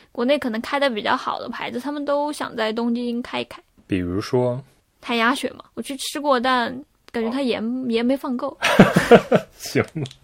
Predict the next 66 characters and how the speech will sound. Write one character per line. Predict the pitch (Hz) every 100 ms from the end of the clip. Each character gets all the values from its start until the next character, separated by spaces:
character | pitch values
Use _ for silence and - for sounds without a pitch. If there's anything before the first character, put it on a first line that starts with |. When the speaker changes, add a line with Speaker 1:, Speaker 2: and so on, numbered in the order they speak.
| _ - - - -
Speaker 1:
我 | 311
没 | 330
有 | 381
黑 | 339 370
它 | 427 381
的 | 370
意 | 359
思， | 330 247
应 | 254
该 | 320
它 | 359
还 | 320 269
是 |
挺 | 277 240
好 | 247
吃 | 226 -
的。 | 233 -
Speaker 2:
嗯。 | 190 180 - _ _ _ -
Speaker 1:
还 | - 254
有 | 247
就 | 254
是 | 254 247 226 156 -
之 | 285
前 | 285 240
海 | 233
底 | 240
捞 | 240 240
对 | 277
面 | 247 226
不 | 233
是 | 269
有 | 247 107
一 |
家 | 247
叫 | 233 240 233
汉 | - - 226
花 | 247 262 240
的， | - _ _ _ _
它 | 277
就 | 294
是 | 285 302
用 | 277 254
很 | 247 240 - - -
地 | 302
道 | 233 220
的 | 208 208
那 | 220
种 | 214 - _ _ _ _
四 | - 240 233
川 | 233 233
菜 | 233 233
的 | -
做 | - -
法， | 220 - -
比 | 214
较 | 311
稳 | 349 233 247
定 | 330 285
的 | 220
其 | 233 226
实 | 240
就 | 247
是 | 247
海 | - 214
底 |
捞。 | 143 123